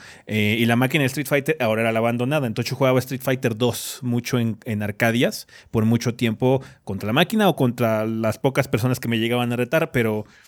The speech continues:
como ya no era el prime de gente que jugaba los, los, los fuertecillos, los peces gordos de la colonia, generalmente yo dominaba esa, esa máquina, entonces nadie me quitaba. Con una sola ficha podía jugar toda la tarde si quería, ¿no? Entonces sí, era,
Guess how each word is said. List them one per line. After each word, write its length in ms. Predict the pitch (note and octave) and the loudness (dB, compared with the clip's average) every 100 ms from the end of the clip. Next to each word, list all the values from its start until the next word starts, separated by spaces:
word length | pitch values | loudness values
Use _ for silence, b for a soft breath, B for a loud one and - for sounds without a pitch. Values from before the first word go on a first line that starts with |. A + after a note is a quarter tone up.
| b b - | b b -2
como 180 | B2 | 2
ya 160 | D3 G3 | 4 4
no 180 | G#3+ A3 | 4 2
era 140 | A3 | 2
el 100 | D#3+ | 0
prime 340 | C3+ C#3 D#3+ F3 | 0 2 2 2
de 120 | C#3 | 0
gente 240 | D3 D3+ | 0 -2
que 80 | C3+ | -2
jugaba 240 | B2 C3+ | 2 2
los, 220 | C3+ G#2 A#2 | 2 0 -4
los, 140 | A2+ | -4
los 160 | B2 A2+ | -2 0
fuertecillos, 500 | B2 A2+ A#2 C#3 D3 | 0 0 -2 0 0
los 140 | A2+ | 0
peces 200 | C#3+ C3+ A#2+ | 2 2 2
gordos 240 | C#3+ C#3+ | 2 2
de 60 | A2+ | 0
la 120 | G#2+ | -2
colonia, 320 | G#2 A2 C#3+ | -2 -2 -2
generalmente 440 | C3+ G#2+ A2+ A#2 A#2+ | 0 0 0 0 0
yo 100 | A#2+ | 2
dominaba 340 | A#2 A2 A2 | 2 0 -2
esa, 140 | A2 A2 | 0 0
esa 180 | A2 A#2 | -2 -2
máquina, 300 | G#2+ A2+ C3 | -4 -4 -4
entonces 340 | A2 G#2 G#2 - | -4 -4 -6 -4
nadie 180 | A2 A2 | -2 0
me 100 | G2+ | -2
quitaba. 320 | G2 A2+ G2+ | 0 0 0
Con 300 | G#2 G2 F#2+ | -2 -4 -4
una 220 | A#2+ B2 | -2 2
sola 240 | A#2+ B2 A#2+ | 2 4 0
ficha 320 | - B2 A#2 | 0 -4 -2
podía 180 | A2+ G#2+ | 0 0
jugar 220 | A2+ G#2+ | 0 0
toda 140 | A2+ | 2
la 100 | G#2 | 0
tarde 200 | F#2+ G2+ | 0 -4
si 120 | G2 F2+ | -4 -6
quería, 320 | D#2+ G2 C2 | -4 -2 -2
¿no? 140 | E3+ - B B B | -6 -8 B B B
Entonces 380 | B A#2+ A2+ A#2+ | B -2 0 0
sí, 420 | - B2 A#2+ A2+ | 0 2 4 4
era, 480 | A2+ A#2+ A2+ F#2+ C#2+ | 2 2 0 -2 -8